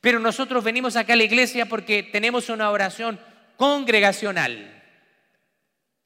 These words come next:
Así que esa reunión debiera estar llena. Necesitamos orar. Yo quiero animarle a que usted comience a orar. Y la segunda aplicación que quiero darle en este día es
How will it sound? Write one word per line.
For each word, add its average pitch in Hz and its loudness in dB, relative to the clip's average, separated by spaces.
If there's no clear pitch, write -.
Así - -8
que 240 6
esa 240 4
reunión 226 2
debiera 247 4
estar 247 2
llena. 285 2
Necesitamos 226 0
orar. 247 2
Yo 202 0
quiero 262 4
animarle 254 2
a 196 2
que 208 -2
usted 254 0
comience 254 0
a 233 4
orar. 240 0
Y 214 2
la 226 6
segunda 226 0
aplicación 220 0
que 226 -8
quiero 226 2
darle 233 4
en 226 -2
este 214 -2
día 226 0
es 247 2